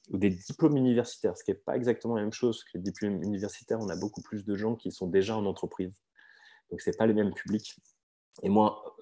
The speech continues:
pour être tout à fait honnête, mes interventions sont très pratiques. Euh, pour autant,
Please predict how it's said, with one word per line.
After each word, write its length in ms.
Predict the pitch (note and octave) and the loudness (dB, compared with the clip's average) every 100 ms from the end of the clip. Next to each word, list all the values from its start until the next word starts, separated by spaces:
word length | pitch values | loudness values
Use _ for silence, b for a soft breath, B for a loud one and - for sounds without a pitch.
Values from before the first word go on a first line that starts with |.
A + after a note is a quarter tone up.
| - | -6
pour 140 | - F2+ | 2 2
être 120 | G2 | 4
tout 60 | F#2+ | 0
à 20 | |
fait 140 | - | 2
honnête, 360 | F#2+ G2+ G#2 - G2 | 2 4 0 -2 -2
mes 120 | F2+ | 2
interventions 580 | F#2+ F#2+ F#2+ F2+ A2+ G2+ | 2 2 0 0 -2 -4
sont 280 | - E2 - _ _ | -6 -10 -12 _ _
très 460 | - - - A#2+ A2+ | -18 -12 -4 2 2
pratiques. 640 | - G2 - C#3 D#3+ - _ B B B B B - | 2 -2 0 -4 -4 -10 _ B B B B B -8
Euh, 580 | F#2 F2 E2+ D#2+ D2+ - - - - | -4 -2 -2 0 0 -2 -6 -12 2
pour 220 | C3+ G#2+ | 6 10
autant, 420 | G#2+ A2+ B2+ | 8 6 -4